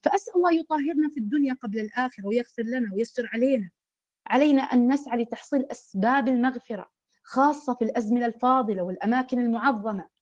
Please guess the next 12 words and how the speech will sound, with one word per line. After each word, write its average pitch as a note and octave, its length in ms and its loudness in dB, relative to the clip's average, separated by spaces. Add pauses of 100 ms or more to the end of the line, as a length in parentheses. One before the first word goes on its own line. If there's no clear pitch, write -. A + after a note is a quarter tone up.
(520)
قبل C4+ 220 8
أن B3+ 180 6
ينزل B3+ 280 6
بنا A#3 200 0
الأجل. A3 480 -4 (500)
نتذكر B3+ 560 4
دائمًا A3+ 680 0 (600)
أن C4 120 8
الله C#4+ 260 4
تعالى C4 320 2
يحب A#3 280 -2
التوابين، A3+ 880 0